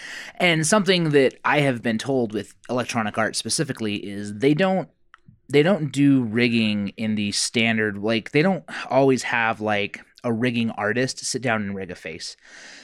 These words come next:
They actually have developers and code engineers writing rigging sequences and rigging code to push all of that into the facial rigging. And they use that rigging system across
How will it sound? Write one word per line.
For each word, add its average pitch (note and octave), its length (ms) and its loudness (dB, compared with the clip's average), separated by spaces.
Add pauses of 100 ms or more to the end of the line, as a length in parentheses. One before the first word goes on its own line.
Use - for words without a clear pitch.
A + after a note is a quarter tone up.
(220)
They C3+ 120 4
actually D3 280 2
have A#2+ 300 4
developers G#2+ 580 0
and G2+ 140 -6
code C3 260 2
engineers G2 600 -6 (200)
writing A#2 560 2
rigging G#2+ 300 -2
sequences G2 560 -6
and F#2+ 220 -8
rigging A2+ 320 -2
code G2 320 -4
to G2 100 -6
push C3+ 320 -2
all A2+ 140 2
of G2+ 60 -2
that G#2 180 -2
into G2 160 -4
the G2 40 -8
facial A2+ 360 -2
rigging. G2 420 -4
And A#2 100 -4
they A#2+ 60 2
use D#3 340 6
that A#2+ 280 2
rigging D3 260 2
system G#2+ 500 -4
across A2 300 -2